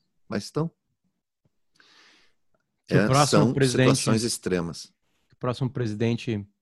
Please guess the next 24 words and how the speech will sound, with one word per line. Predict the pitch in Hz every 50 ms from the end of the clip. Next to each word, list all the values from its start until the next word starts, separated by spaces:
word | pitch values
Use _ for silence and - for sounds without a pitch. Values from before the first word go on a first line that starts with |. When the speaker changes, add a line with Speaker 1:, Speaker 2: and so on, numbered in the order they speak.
| _ _ _ _ _ - _ _ _ _ _ _ _ _
Speaker 2:
é, | - 123 113 110 107 104 98 95 92 90 90 _ _ _ _
seja | _ - - - 117 110 120
grande, | 110 113 113 107 101 - - _ _ _ _ _ _ _ _ _
que | _ _
seja | - 113 104
responsável | 110 107 - - 113 104 - - 110 104 95 98
por, | - - 104 98 92 92 - _ _ - - _ _ _ _ _ _ _ _ _ _ _ _ _ _ _ _ _ _ _ _
pela | - 113 113 104
cadeira. | - 113 104 110 107 98
Speaker 1:
Eu | 87
acho | 87 92 - -
que | - 104
as | 95 -
coisas | - 101 101 98 110 107 - - _ _ _ _ _ _ _
tendem | - - 90 98 98 98 104
a | 104
mudar | 113 123 135 123 104 95 98 98
se | 95 - - - - 104
o | 95
Speaker 2:
Pelos | 95 131 123 82
Speaker 1:
Biden | 85 98 104
Speaker 2:
próximos | 147 156 160 160 170 175 156 139 80
Speaker 1:
ganhar. | 85 90 101
Speaker 2:
presidentes | - 147 147 156 135 139 127 127 131 131 120 - 110 98 - - - - -